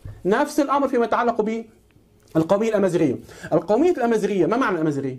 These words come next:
ما معنى لها؟ لا معنى لها، يعني، هو انتماء عرقي. تقول: "لا، أنا أدافع عن الأمازيغية باعتباري أدافع عن ال-، ال-، ال-، آه، آه، آه، آه، الحديث باللغة الأمازيغية، والتاريخ، أن تتحدث عن تاريخ الأمازيغي بعد الإسلام". أقول لك: "فيش إشكال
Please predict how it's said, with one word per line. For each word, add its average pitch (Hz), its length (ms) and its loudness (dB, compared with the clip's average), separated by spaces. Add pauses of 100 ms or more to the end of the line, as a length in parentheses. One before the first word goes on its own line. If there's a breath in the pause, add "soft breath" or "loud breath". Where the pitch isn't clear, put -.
(100)
ما 277 100 2
معنى 240 240 -2
لها؟ 208 120 -12 (380)
لا 320 160 2
معنى 285 260 -2
لها، 165 280 -2
يعني، 139 200 -2
هو 269 80 2
انتماء 285 260 0
عرقي. 254 280 -6 (1000 soft breath)
تقول: 247 240 2
"لا، 214 300 0
أنا 214 180 -2
أدافع 220 300 0
عن 185 120 0
الأمازيغية 190 680 2
باعتباري 190 520 0
أدافع 196 360 0
عن 190 240 0
ال-، 160 240 0
ال-، 147 160 2
ال-، 139 340 2 (500 loud breath)
آه، 151 40 2
آه، - 0 -
آه، 147 560 2
آه، 165 500 -2
الحديث 170 360 0
باللغة 185 240 2
الأمازيغية، 135 560 -2 (340)
والتاريخ، 170 500 2
أن 170 120 2
تتحدث 175 300 -2
عن 151 140 0
تاريخ 165 200 2
الأمازيغي 151 520 0
بعد 143 320 -2
الإسلام". 143 340 0
أقول 208 140 -2
لك: 208 60 -6
"فيش 208 200 -4
إشكال 202 180 -8